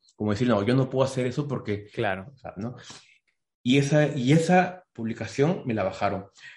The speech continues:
Speaker 1: No sé si son, de-, debe haber sido por la palabra, porque claro, me, me, me la bajaron por,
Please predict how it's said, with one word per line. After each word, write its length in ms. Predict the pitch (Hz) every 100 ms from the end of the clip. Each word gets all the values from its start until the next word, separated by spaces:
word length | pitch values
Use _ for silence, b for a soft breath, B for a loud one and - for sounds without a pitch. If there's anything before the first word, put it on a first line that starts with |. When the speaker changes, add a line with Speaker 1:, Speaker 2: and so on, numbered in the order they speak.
| B -
Speaker 1:
No 180 | 147 185
sé 140 | 233
si 160 | 220 220
son, 320 | - 185 185
de-, 160 | 196 202
debe 240 | 208 254
haber 160 | 240 220
sido 260 | 233 226
por 140 | 226 190
la 140 | 135
palabra, 340 | 117 120 131 143
porque 200 | 139 147
claro, 200 | 113 107
me, 180 | 107
me, 160 | - 113
me 120 | 110
la 80 | 107
bajaron 360 | - - 139 135
por, 260 | 113 -